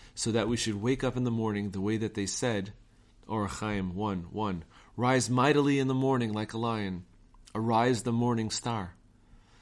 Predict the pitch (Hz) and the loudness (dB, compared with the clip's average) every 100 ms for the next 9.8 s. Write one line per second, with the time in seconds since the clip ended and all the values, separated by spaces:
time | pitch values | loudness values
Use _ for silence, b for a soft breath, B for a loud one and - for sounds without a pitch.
0 | b - 117 110 - - 143 127 104 107 | b -2 0 0 -2 0 2 2 0 -4
1 | 110 98 - - 147 147 123 92 110 123 | -2 -2 -4 0 0 2 0 0 0 0
2 | - 101 117 123 - 90 87 - B B | -2 -2 -2 -4 -6 -8 -8 -14 B B
3 | B B - 107 107 104 - 143 156 156 | B B -10 -6 -2 -2 0 -2 0 0
4 | 139 123 117 98 92 95 107 - 113 - | 0 2 0 0 -2 -4 -6 -4 -6 -4
5 | 92 95 95 95 104 92 92 110 117 123 | -8 -8 -8 -8 -6 -6 -6 -2 0 0
6 | 107 98 92 120 - 117 117 104 95 101 | -2 -6 -6 -6 -4 -6 -4 -6 -6 -6
7 | 95 110 127 92 87 _ b b - - | -2 0 0 -2 -6 _ b b -12 -8
8 | 101 - 127 127 113 123 120 95 92 - | -6 -4 -2 -4 -4 -2 -2 -2 -8 -6
9 | 98 98 101 101 110 95 - | -4 -2 -4 -4 -6 -6 -12